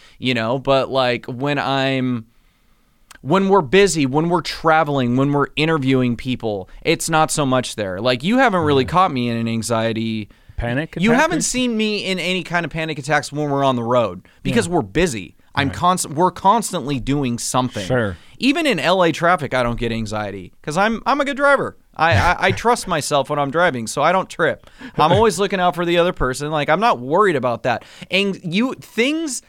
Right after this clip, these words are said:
Speaker 1: that you would think would cause anxiety are not the things that give me anxiety.
Speaker 2: Do you think maybe the downtime does? And maybe?
Speaker 1: I mean, maybe that could be it.
Speaker 2: Or, uh, you know what? I, I, and just a thought,
Speaker 1: Mm-hmm.
Speaker 2: and you could be like, "No, fucker, shut up."
Speaker 1: Hit me,
Speaker 2: Um,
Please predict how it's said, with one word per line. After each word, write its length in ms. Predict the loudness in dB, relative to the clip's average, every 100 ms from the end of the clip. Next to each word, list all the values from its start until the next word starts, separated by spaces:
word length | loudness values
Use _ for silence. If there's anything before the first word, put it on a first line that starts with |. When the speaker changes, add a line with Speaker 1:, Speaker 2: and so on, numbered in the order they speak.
| _
Speaker 1:
that 180 | -2 0
you 160 | 0
would 140 | 0 -2
think 400 | -4 -2 -2 0
would 180 | -2
cause 380 | 0 2 2 2
anxiety 640 | -4 -2 0 2 2 -2 -4 -10 -2
are 160 | 0 2
not 320 | 2 0 -2
the 60 |
things 280 | -4 -4 0
that 140 | 2 2
give 180 | 0 -2
me 160 | -2
anxiety. 300 | -4 -2 0
Speaker 2:
Do 80 | 0
you 60 | 2
think 320 | 2 2 2
maybe 240 | 4 4
the 160 | 2 2
downtime 760 | 2 2 2 2 2 2 2
does? 360 | 4 6 4 2
And 440 | 0 0 0 -2
maybe? 480 | 0 0 2 0 -2 -4 -2
Speaker 1:
I 120 | 0
mean, 200 | 0 0
maybe 340 | 0 0 0
that 180 | 2 0
could 120 | 0
be 140 | -4 -4
it. 240 | -4 2 4 6
Speaker 2:
Or, 260 | 6 6 2 0
uh, 60 | 0
you 200 | 4 4
know 120 | 6
what? 160 | 6
I, 160 | 6 4 2
I, 120 | 0 0 -6 -20 -18 -16 -2
and 160 | 2 4
just 260 | 2 2
a 60 | 2
thought, 360 | 4 4 4 -4
Speaker 1:
Mm-hmm. 240 | -10 -6 0
Speaker 2:
and 120 | 4
you 120 | 4
could 100 | 2
be 140 | 4 6
like, 200 | 4 0 -18 -20 -4
"No, 380 | 2 4 4 0 -12 -6
fucker, 560 | -2 0 0 0 -2
shut 220 | -2 0 0
up." 120 | -2
Speaker 1:
Hit 100 | 2
me, 60 | 4
Speaker 2:
Um, 240 | 4 2